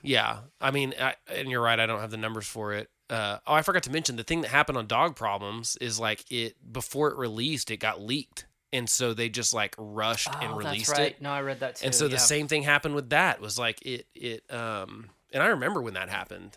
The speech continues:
Speaker 1: They, like, they immediately put it online for, like, hey, seven ninety-nine, they could buy it. And they sold a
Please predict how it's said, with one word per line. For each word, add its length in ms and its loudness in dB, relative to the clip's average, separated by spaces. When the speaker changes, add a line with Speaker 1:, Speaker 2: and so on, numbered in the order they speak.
Speaker 1:
They, 160 0
like, 280 -2
they 200 0
immediately 480 -2
put 160 -2
it 60 -2
online 720 -4
for, 180 -4
like, 360 -2
hey, 400 -2
seven 320 0
ninety-nine, 360 -2
they 100 -6
could 140 -12
buy 200 2
it. 80 -6
And 80 -8
they 40 -6
sold 260 -4
a 100 -6